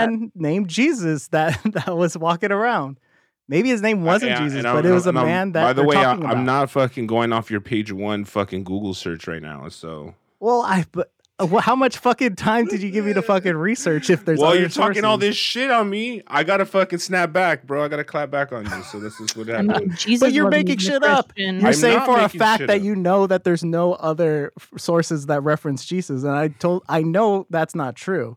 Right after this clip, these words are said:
Speaker 2: And I'm
Speaker 1: I just
Speaker 2: sa-,
Speaker 1: don't have the
Speaker 2: third,
Speaker 1: sources in
Speaker 2: third
Speaker 1: front
Speaker 2: party,
Speaker 1: of me.
Speaker 2: third party, Ro-, Roman and fucking, 'cause Ro-, 'cause the Romans killed Jesus.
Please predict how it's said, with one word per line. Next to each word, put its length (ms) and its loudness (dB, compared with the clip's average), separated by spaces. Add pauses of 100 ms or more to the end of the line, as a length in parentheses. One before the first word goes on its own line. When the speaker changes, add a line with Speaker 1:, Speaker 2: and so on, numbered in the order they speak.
(120)
Speaker 2:
And 100 -14
I'm 100 -8
Speaker 1:
I 60 0
just 160 -2
Speaker 2:
sa-, 100 2
Speaker 1:
don't 40 2
have 160 2
the 80 0
Speaker 2:
third, 120 2
Speaker 1:
sources 300 0
in 60 -6
Speaker 2:
third 140 4
Speaker 1:
front 160 0
Speaker 2:
party, 240 2
Speaker 1:
of 20 -4
me. 60 -6
Speaker 2:
third 240 -2
party, 180 0
Ro-, 380 -2
Roman 640 -2
and 340 -8
fucking, 480 -4
'cause 200 -6
Ro-, 340 -2
'cause 140 -6
the 100 -2
Romans 320 -2
killed 280 -2
Jesus. 640 -10